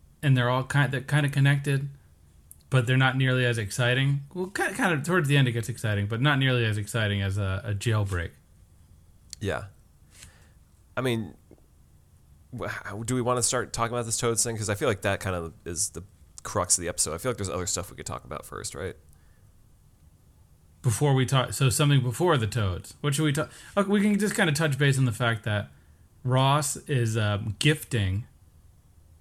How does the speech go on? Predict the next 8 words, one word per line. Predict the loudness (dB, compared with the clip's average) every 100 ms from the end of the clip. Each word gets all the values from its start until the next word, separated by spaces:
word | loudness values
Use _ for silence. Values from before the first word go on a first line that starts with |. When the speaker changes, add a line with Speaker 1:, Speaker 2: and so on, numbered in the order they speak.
| -8
Speaker 2:
Mm-hmm. | -8 -8 -12 -18 -4
Speaker 1:
uh, | 0 0 -2
pasture | 0 2 2 0 -6 -6 -6 _ -20 _ _ -20 -20 -20 -20 -20 _ _ -6
of, | -4 -4
of | -2 -2 0
his | 0 0
families | 2 4 4 2 0 -2
to | -4 0 2 2 0 -2 -6